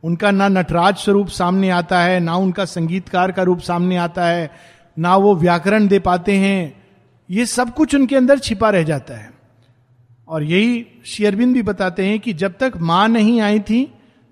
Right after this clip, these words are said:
तब तक मैं अपनी सहायता कर सकता था, किंतु मैं दूसरों की सहायता तभी कर पाया जब मां आती हैं। She is the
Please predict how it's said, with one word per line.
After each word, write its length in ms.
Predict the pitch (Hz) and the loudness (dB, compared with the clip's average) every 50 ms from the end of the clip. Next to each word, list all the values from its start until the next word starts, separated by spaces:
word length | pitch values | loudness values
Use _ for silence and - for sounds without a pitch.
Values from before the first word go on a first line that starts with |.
| _ - | _ -8
तब 140 | 175 170 - - | -8 -6 -4 -2
तक 140 | 240 233 226 | -4 -2 0
मैं 100 | 247 269 | -2 -2
अपनी 420 | 302 - 170 165 143 202 226 285 294 | -2 -2 -4 -2 0 2 2 2 2
सहायता 440 | - 233 214 214 233 226 233 277 | 0 -2 0 0 0 0 0 -2
कर 180 | 262 240 277 247 | -2 -2 -2 -2
सकता 380 | - - 233 - - - 190 170 | -2 -4 -6 -6 -4 -4 -4 -2
था, 460 | - 143 127 101 101 - - _ _ _ _ _ _ _ | -4 -6 -10 -10 -14 -20 -20 _ _ _ _ _ _ _
किंतु 280 | - 165 175 165 175 214 | -6 -6 -4 -2 -2 0
मैं 280 | 202 196 202 233 277 311 - _ _ _ _ - | 0 0 0 0 -2 -4 -10 _ _ _ _ -20
दूसरों 460 | 123 113 143 156 160 - 214 233 262 262 | -10 -6 -4 -4 -2 -2 0 0 0 0
की 140 | 262 277 | 0 -2
सहायता 400 | 220 - 190 180 185 196 - - | -4 -2 -2 -2 -2 -2 -2 -4
तभी 360 | 226 - - 160 135 156 214 233 | -6 -6 -6 -4 -2 -2 -2 -2
कर 180 | - 208 190 | -2 -6 -6
पाया 300 | 165 - 160 170 190 196 | -6 -6 -6 -6 -6 -6
जब 180 | 185 175 190 175 | -6 -6 -6 -6
मां 320 | 147 139 143 147 151 147 | -6 -6 -6 -6 -6 -6
आती 280 | 135 117 - 110 101 98 | -8 -10 -12 -18 -20 -20
हैं। 180 | 92 92 - _ _ _ _ _ _ _ _ - | -20 -20 -20 _ _ _ _ _ _ _ _ -16
She 320 | - - 196 214 220 208 | -12 -8 -4 -2 -2 -2
is 100 | 180 165 | -2 -2
the 180 | 185 190 214 | -2 -2 -2